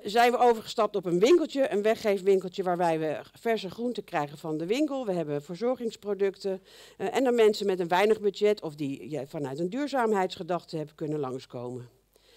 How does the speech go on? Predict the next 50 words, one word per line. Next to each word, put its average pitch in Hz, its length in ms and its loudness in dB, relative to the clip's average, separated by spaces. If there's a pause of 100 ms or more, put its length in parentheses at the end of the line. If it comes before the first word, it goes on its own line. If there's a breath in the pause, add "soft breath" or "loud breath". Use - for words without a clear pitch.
(180 soft breath)
Waarom 277 300 0
gooien 269 300 -2
we 247 60 -4
ons 247 200 -4
afval 254 380 -2
weg 359 320 -2
na 220 120 -2
het 180 120 -4
koken? 151 580 -2
Dat 196 240 -8
kunnen 311 220 0
we 240 100 -4
gewoon 220 240 0
gebruiken. 214 560 -2
Waarom 208 260 0
geven 202 300 2
we 202 60 0
niet 202 140 2
een 185 100 0
bosje 180 280 -4
basilicum 190 720 -2 (360 soft breath)
in 202 160 2
plaats 175 280 -2
van 175 120 -2
een 151 100 -2
bosje 147 300 -8
bloemen? 139 400 -6 (400 loud breath)
Of, 226 260 2
eh, 185 300 4
een 202 120 2
treetje 165 360 -2
knoflook, 311 560 2
eh, 254 280 0 (100)
in 254 160 -4
plaats 240 340 0
van, 220 300 2
eh, 202 260 4 (460 soft breath)
een 208 140 -6
plantje? 175 520 -2 (240)
En 208 140 -2
waarom 214 240 4
geven 175 300 0
we 180 60 0
niet 190 160 0
meer 156 140 2
plantjes 277 580 2
in 180 120 -6
plaats 170 280 -2
van 160 160 -4
bloemen? 151 380 -4